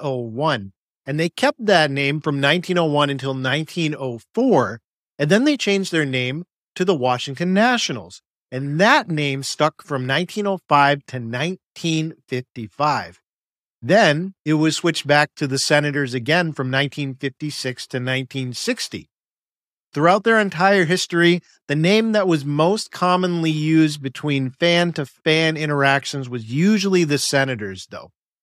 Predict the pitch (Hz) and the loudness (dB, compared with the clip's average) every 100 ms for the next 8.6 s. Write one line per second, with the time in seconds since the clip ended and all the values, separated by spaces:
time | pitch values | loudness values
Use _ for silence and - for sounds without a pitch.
0 | _ _ _ 131 131 - 190 196 196 202 | _ _ _ -4 -4 0 2 4 2 0
1 | - 190 190 180 185 175 185 180 160 170 | -2 -2 0 0 -2 2 2 2 0 0
2 | 170 175 175 - _ - 131 131 - 151 | 2 0 -2 -8 _ -4 -2 -2 0 2
3 | 151 147 139 135 - 143 139 143 131 123 | 2 0 -2 -4 -2 -2 0 -2 0 -2
4 | 107 113 113 147 180 196 - - - _ | -6 -10 -4 2 2 0 -6 -10 -10 _
5 | _ 135 147 143 139 175 220 214 156 139 | _ -4 0 2 4 4 4 2 2 0
6 | - 147 143 131 156 147 - 156 143 131 | 0 0 0 -2 -2 -2 -4 -6 -4 -4
7 | - 147 139 - 151 151 147 160 131 156 | -2 -2 -2 -2 -2 0 0 0 -2 -6
8 | 131 135 202 208 - - | -4 2 2 2 -4 -12